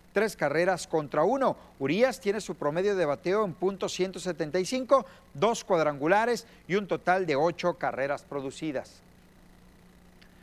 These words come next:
Vámonos, eh, ahora con el tema del de Culiacán, eh, Julio Urías, quien ya subió a la lomita, un partido que arrancó hace aproximadamente veinte minutos.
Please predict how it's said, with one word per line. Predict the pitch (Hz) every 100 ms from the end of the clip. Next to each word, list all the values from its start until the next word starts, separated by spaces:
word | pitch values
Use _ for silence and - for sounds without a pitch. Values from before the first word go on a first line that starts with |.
| - - - -
Vámonos, | 196 202 165
eh, | 165 151
ahora | 147 175 190
con | 170
el | 147
tema | - 185 190
del | 175 151
de | 156
Culiacán, | - 156 156 - 196 233
eh, | 233
Julio | 175 - 196 214 226 165
Urías, | 160 233 233 -
quien | 170 151
ya | 233
subió | - 196 185
a | 220
la | 202
lomita, | 165 214 240 220 180 - -
un | 175 165
partido | 185 - 190 202
que | 185
arrancó | 156 147 131 190
hace | 185 202
aproximadamente | - - - 156 180 180 185 - 185
veinte | 165 185 170 190
minutos. | 151 175 240 220 185